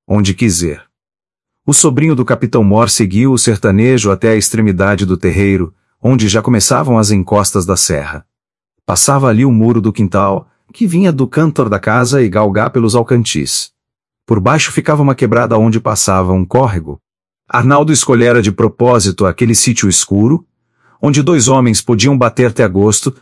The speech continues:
sem temer vistas indiscretas. O que sucumbisse rolaria pelo barranco e não deixaria vestígios denunciassem a luta. O sertanejo não demorou a explicação. "O capitão Mor não tem força para resistir a um assalto,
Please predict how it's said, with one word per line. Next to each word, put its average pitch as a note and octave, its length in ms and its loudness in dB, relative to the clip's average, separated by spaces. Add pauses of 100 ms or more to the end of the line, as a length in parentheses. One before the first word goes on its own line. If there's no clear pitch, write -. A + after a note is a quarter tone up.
(200)
sem F#3 280 0
temer D#3 280 0
vistas C3 440 0
indiscretas. C3 920 -4 (540)
O D#3 120 -4
que C#3+ 120 -2
sucumbisse C3 520 0
rolaria B2+ 460 2
pelo B2+ 260 0
barranco C3 500 0 (220)
e G#3+ 80 0
não D3+ 240 2
deixaria D3 400 2
vestígios A#2+ 600 0
denunciassem A#2+ 680 0
a A2+ 40 2
luta. G2+ 420 0 (600)
O G2 80 -2
sertanejo B2+ 640 2
não C3+ 180 2
demorou B2+ 460 2
a G#2 60 2
explicação. G#2+ 760 0 (1000)
"O B2+ 80 -2
capitão C3+ 400 0
Mor A#2 260 2
não B2 140 2
tem A#2+ 160 0
força B2+ 360 0
para A2 180 0
resistir G#2+ 500 0
a A#2 40 2
um A#2+ 120 2
assalto, A2+ 500 0